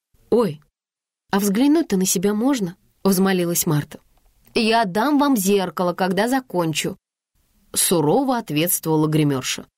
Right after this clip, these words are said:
«Ух ты!» вырвалось у Марты, когда она увидела себя в зеркале. Суровая гримёрша оказалась мастером своего дела.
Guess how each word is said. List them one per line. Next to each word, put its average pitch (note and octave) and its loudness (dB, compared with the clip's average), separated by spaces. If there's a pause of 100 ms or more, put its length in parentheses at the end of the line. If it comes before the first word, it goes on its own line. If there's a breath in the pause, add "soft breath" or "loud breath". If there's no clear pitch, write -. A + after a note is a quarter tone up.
(680)
«Ух B3+ 0
ты!» D#3+ -6 (520)
вырвалось D3+ 2
у D#3 2
Марты, G3 0
когда D#3+ -2
она D#3 0
увидела F3+ 0
себя D#3+ 0
в D3+ 0
зеркале. D3+ -2 (340)
Суровая D4 0
гримёрша G3 0
оказалась G3 -2
мастером F3+ -2
своего D#3 0
дела. C#3+ -4